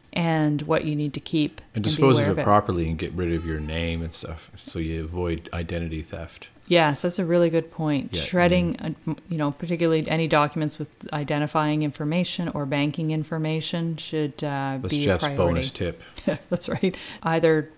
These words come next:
Speaker 1: dispose of them at a proper shredding facility, or if you have your own personal shredder, you can make use of that. But definitely be conscious of that because identity theft is a real thing. I know people who have s-, gone through this.
Speaker 2: I know. Yeah.
Speaker 1: Somebody who's actually had money
Speaker 2: I, I do as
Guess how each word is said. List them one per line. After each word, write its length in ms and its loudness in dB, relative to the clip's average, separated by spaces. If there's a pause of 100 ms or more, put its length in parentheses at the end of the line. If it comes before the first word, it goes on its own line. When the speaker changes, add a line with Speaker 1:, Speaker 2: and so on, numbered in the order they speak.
(240)
Speaker 1:
dispose 360 2
of 100 2
them 100 0
at 80 0
a 60 -4
proper 420 -2
shredding 480 -2
facility, 580 -2
or 80 2
if 100 -4
you 60 0
have 140 0
your 100 0
own 160 0
personal 420 -4
shredder, 460 -2
you 80 -4
can 140 -8
make 200 -4
use 200 -6
of 80 -6
that. 320 -4
But 180 -4 (240)
definitely 300 0
be 100 0
conscious 380 -4
of 40 -6
that 160 -4
because 240 -8
identity 520 -4
theft 280 -12
is 140 -8
a 80 -8
real 220 -6
thing. 320 -10
I 100 6
know 140 8
people 320 2
who 140 2
have 100 -2
s-, 160 -10 (200)
gone 220 2
through 240 0
this. 340 -2
Speaker 2:
I 120 4
know. 340 2 (420)
Yeah. 100 -2
Speaker 1:
Somebody 420 4
who's 240 6
actually 500 2
had 160 0
money 420 2
Speaker 2:
I, 100 6
I 40 6
do 200 6
as 40 4